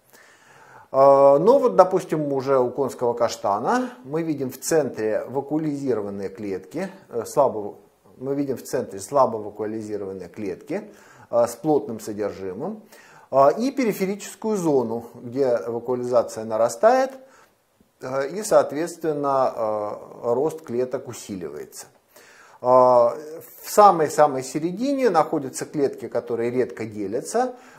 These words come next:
а, и они занимаются организацией работы меристемы, это так называемый организационный центр.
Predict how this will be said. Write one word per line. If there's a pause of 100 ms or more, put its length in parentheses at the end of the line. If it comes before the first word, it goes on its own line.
(100)
а,
и
они
занимаются
организацией
работы
меристемы,
это
так
называемый
организационный
центр.